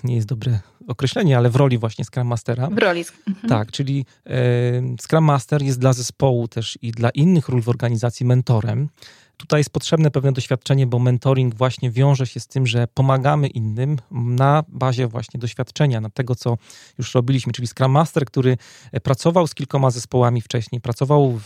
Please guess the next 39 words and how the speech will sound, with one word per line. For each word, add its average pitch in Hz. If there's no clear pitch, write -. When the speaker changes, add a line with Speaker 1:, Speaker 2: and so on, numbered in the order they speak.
Speaker 1:
w -
kilku 143
różnych 131
projektach, 120
w -
kilku 135
różnych 127
firmach, 131
jest 117
bardzo 131
wartościowym, 123
e, 120
Scrum 131
Masterem, 127
bardzo 120
dojrzałym. 123
E, 135
i -
to 175
też -
jest -
element 160
rozwoju 151
tej 113
roli 113
w -
organizacji. 113
Nie 143
jest 127
tak, 131
że 117
każdy 131
Scrum 120
Master 120
musi 120
być 123
mentorem. 151
Ja 143
t-, -